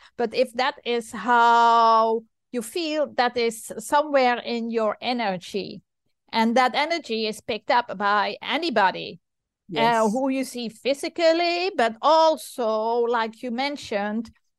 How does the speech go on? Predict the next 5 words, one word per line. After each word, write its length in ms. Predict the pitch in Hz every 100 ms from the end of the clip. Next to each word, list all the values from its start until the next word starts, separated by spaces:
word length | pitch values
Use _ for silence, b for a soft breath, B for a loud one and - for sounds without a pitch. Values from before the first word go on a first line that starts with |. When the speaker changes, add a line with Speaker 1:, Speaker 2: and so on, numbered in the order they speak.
| _ _
Speaker 1:
in 300 | 262 254 233
the 100 | 226
big 380 | 202 208 277 -
space 840 | - - 320 254 254 254 262 - - -
of 480 | 240 220 214 202